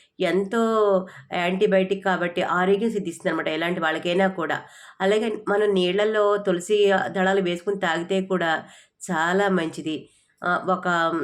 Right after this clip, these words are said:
మందులా పనిచేస్తాయన్నమాట అవి. అంచేత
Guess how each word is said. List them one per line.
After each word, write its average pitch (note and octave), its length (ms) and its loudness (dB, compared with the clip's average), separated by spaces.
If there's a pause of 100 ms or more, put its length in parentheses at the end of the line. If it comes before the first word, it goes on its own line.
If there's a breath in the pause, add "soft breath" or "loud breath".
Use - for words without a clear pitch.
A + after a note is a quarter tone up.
(240)
మందులా G3+ 360 2
పనిచేస్తాయన్నమాట E3+ 720 -4
అవి. D3 240 -8 (340 loud breath)
అంచేత F3 640 -4